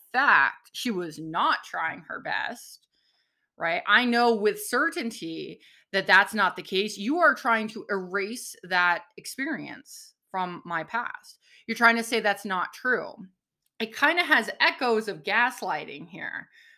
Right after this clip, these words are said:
right? It kinda feels like somebody is telling you things that you know for a fact happened, that you know for a fact what the situation looked like,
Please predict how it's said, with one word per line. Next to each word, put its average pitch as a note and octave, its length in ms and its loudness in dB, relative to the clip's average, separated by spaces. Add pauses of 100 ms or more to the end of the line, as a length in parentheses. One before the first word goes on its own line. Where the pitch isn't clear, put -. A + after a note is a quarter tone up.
right? G3 180 2
It G#3+ 120 -2
kinda A3+ 260 4
feels C#4+ 460 -2
like G#3 180 0
somebody A3+ 420 2
is A3+ 140 0
telling G#3+ 280 0
you G3 120 -2
things G3+ 260 -6
that F3 160 -8
you C4 360 0
know B3 360 0
for G#3 380 0
a - 240 -4
fact F#3+ 500 2
happened, F3 560 -4 (420)
that G#3 60 -10
you C#4+ 200 2
know B3 340 2
for A3 260 2
a F3+ 60 -2
fact - 600 -4 (460)
what G3+ 280 0
the G3 80 -10
situation F#3+ 680 -6
looked G#3+ 200 -10
like, - 360 -8